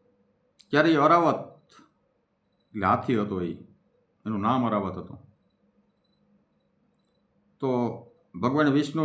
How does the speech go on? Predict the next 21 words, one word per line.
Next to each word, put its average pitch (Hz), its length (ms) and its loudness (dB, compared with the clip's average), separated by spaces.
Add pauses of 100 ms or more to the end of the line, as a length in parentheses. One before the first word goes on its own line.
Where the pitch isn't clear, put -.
એનું 139 200 2
મસ્તક 135 340 -2 (440)
લઈને 120 200 0 (400)
સોટાડ્યું. 95 440 -4 (1600)
તો 170 100 -10
કે 160 100 -6
એનામાં 147 260 0
બહુ 151 60 4 (100)
જાજી 131 280 2
બુદ્ધિ 104 300 2
હતી, 92 240 -6 (3500)
એટલે 117 180 -2 (100)
ઈ 139 140 4
મસ્તક 139 340 0
સોટાડ્યું 110 400 2
ભોળાનાથથી. 95 540 -2 (200)
નકર 123 240 0
ભોળાનાથને 147 460 4
ખબર 151 200 2
હતી 127 160 2
આજ 127 100 2